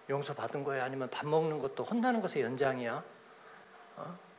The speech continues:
"밥 먹어, 빨리." 어, 되게 아이들은 "아, 넘어갔나 보다." 그렇게 생각하죠. "밥 먹어." 그러니까.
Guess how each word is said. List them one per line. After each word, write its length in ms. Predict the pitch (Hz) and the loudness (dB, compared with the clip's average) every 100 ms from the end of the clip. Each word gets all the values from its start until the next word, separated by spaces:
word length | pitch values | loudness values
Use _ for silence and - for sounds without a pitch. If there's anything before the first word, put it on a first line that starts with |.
| - - - - - - - - - | -20 -20 -20 -20 -20 -20 -20 -12 6
"밥 140 | - | 10
먹어, 260 | 233 240 208 | 12 10 10
빨리." 220 | 202 156 - - - - - - - - - - - | 8 8 -4 -12 -18 -20 -20 -20 -20 -20 -20 -20 -8
어, 400 | 127 123 117 110 - - - - - - | -2 0 0 -2 -8 -18 -18 -12 -10 -6
되게 180 | - 156 | 2 6
아이들은 420 | 151 156 156 147 135 - - - - - | 8 6 4 0 -4 -12 -18 -20 -20 -12
"아, 80 | 120 | 2
넘어갔나 480 | 139 143 123 139 | 4 6 4 4
보다." 320 | 123 117 104 - - - - - - - - - - - - | 4 2 -2 -4 -10 -20 -20 -20 -20 -20 -20 -20 -20 -20 -12
그렇게 140 | - | -8
생각하죠. 440 | 120 147 113 107 113 | -6 -4 -4 -6 -6
"밥 140 | - | -2
먹어." 360 | 165 170 160 - | 6 6 6 -2
그러니까. 400 | - 110 - - | -8 -10 -12 -16